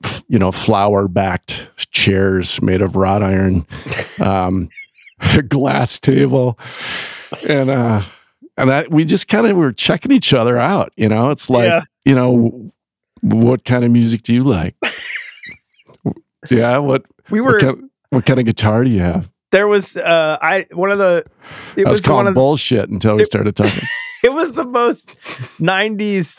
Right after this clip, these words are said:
Speaker 2: slack, "I don't believe you" bullshit meter conversations.
Speaker 1: <laughs>
Speaker 2: So,
Speaker 1: Yeah.
Speaker 2: "Oh, what do you play?" "Yeah." "Hmm.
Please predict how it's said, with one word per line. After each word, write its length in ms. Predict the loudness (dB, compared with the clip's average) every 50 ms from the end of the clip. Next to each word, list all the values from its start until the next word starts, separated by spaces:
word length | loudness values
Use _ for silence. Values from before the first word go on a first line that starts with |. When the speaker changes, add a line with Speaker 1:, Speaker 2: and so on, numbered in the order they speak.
| -20 _
Speaker 2:
slack, 720 | -16 -14 -10 -4 -2 0 0 2 0 -2 -4 -6 -18 -20 _ _ -20 _ _ _ _ _ _ _ -12 -12 _ -20 -20 _ _ _ -18 -12 -8 -4 -4
"I 100 | -2 0
don't 160 | -2 -2 -2
believe 360 | -2 -2 -2 0 0 0 0
you" 120 | 0 -2 0
bullshit 640 | 0 0 0 0 0 0 0 0 0 0 0 _ _ -2
meter 300 | 0 0 2 2 2 2
conversations. 960 | 2 2 2 2 2 0 -2 -2 0 0 0 0 0 0 0 0 0 -2 -2 -2
Speaker 1:
<laughs> 40 | -2 -2 _ -20 -20 _ _ _ _ -20 _ _ _ _ _ _ _ _ -20 _ -10 -8 -6 -6 -6 -6 -8 -8 -10 -10 -12 -12 -14 -14 -16 -16 -18 -16
Speaker 2:
So, 340 | -4 -2 0 0 0 0 2 2
Speaker 1:
Yeah. 180 | 4 4 4
Speaker 2:
"Oh, 40 | 2
what 140 | 0 -2 -2
do 60 | 0
you 100 | 0 -2
play?" 400 | 0 0 -2 -2 -2 -4 -6 -8 _ _
"Yeah." 320 | -2 -2 0 0 -2 -4 -6 _ -16
"Hmm. 400 | -12 -10 -8 -6 -6 -6 -6